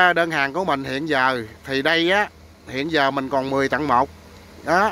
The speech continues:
và bộ đế ấm siêu tốc và công tắc ấm siêu tốc mười tặng hai. Nhưng mà hết cái tháng sáu âm lịch, hết tháng sáu âm lịch nha, cuối tháng sáu âm lịch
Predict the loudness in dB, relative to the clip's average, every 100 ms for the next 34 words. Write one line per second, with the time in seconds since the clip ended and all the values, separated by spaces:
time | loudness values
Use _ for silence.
0 | -4 -2 2 2 2 0 0 2 2 2
1 | 0 -2 -2 -2 0 -2 -2 -2 -4 -4
2 | -6 0 0 2 2 4 2 0 0 0
3 | 0 -2 -8 -20 -20 -4 0 0 0 0
4 | 0 -4 -14 -20 -14 0 0 0 -2 0
5 | 0 0 0 0 -2 -2 2 2 2 0
6 | 0 -4 -6 -20 -20 -20 -20 -20 -20 -20
7 | -20 -20 -2 -2 0 0 0 0 2 2
8 | 0 -2 0 2 0 -4 -16 -20 -4 0
9 | 2 2 0 -2 0 2 2 0 -4